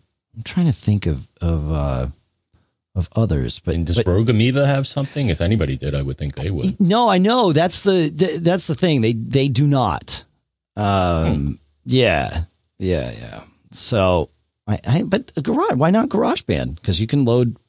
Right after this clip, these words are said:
Speaker 1: multi-tracks into that. And you could even, you can open GarageBand files on your Mac. So,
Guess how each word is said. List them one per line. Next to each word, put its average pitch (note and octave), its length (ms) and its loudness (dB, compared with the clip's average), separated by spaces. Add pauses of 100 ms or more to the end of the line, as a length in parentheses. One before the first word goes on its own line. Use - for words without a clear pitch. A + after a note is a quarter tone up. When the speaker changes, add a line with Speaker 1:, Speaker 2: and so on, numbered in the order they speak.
(200)
Speaker 1:
multi-tracks D#2+ 800 0
into F2 180 0
that. G#2 300 0 (280)
And A#2 200 2
you B2 80 2
could B2 240 0
even, F#3+ 640 2 (120)
you D#3+ 180 0
can F#3 240 0
open F#3+ 360 2
GarageBand C3+ 680 0
files G2 640 0
on A#2+ 320 2
your G#2+ 300 2
Mac. F#2+ 580 0 (500)
So, G2 880 0